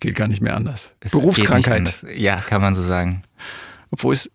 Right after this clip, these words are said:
Speaker 1: eben, es ist nicht Ihr Beruf, die Pilze. Es ist Ihr Hobby, oder
Speaker 2: Ja, noch nicht. Also ich
Speaker 1: dreht
Speaker 2: mach das
Speaker 1: sich
Speaker 2: jetzt
Speaker 1: das
Speaker 2: gerade,
Speaker 1: langsam?
Speaker 2: ich mach das jetzt gerade zum Beruf.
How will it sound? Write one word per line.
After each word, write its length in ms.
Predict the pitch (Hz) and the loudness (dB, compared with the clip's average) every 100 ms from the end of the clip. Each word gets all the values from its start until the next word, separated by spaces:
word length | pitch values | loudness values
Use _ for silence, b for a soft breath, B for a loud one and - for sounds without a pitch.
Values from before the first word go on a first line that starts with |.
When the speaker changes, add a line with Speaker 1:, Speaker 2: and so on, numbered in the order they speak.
| - | -6
Speaker 1:
eben, 260 | 180 - - | -4 -4 -4
es 140 | 135 | -4
ist 160 | - - | -2 2
nicht 180 | 165 151 | 2 2
Ihr 180 | 151 156 | -2 0
Beruf, 720 | 139 131 127 104 - - - | 0 2 2 2 -6 -14 -16
die 340 | 156 - - 110 | -14 -12 -6 -4
Pilze. 580 | - 113 - - 104 - | 0 0 0 -4 -6 -6
Es 160 | 135 113 | -4 -2
ist 160 | 123 - | -2 -2
Ihr 380 | 131 120 101 - | 0 0 -2 -2
Hobby, 300 | 110 110 - | 0 -2 -2
oder 200 | 127 117 | 0 2
Speaker 2:
Ja, 240 | 117 131 | 4 4
noch 200 | 123 123 | 4 4
nicht. 360 | 107 87 - - | 4 0 -2 -4
Also 140 | 98 98 | 0 2
ich 120 | 135 | 6
Speaker 1:
dreht 60 | |
Speaker 2:
mach 100 | 139 | 4
das 80 | - | 4
Speaker 1:
sich 140 | 135 110 | 0 2
Speaker 2:
jetzt 100 | 120 | 2
Speaker 1:
das 140 | 107 | 4
Speaker 2:
gerade, 120 | 107 113 | 6 4
Speaker 1:
langsam? 400 | 113 110 110 107 | 4 2 -2 -2
Speaker 2:
ich 120 | 110 | 0
mach 140 | 113 | 0
das 120 | 113 101 | 0 -4
jetzt 180 | 101 | -4
gerade 260 | - 98 98 | -2 -2 -2
zum 180 | - 98 | 0 0
Beruf. 420 | 90 110 - | 2 0 -2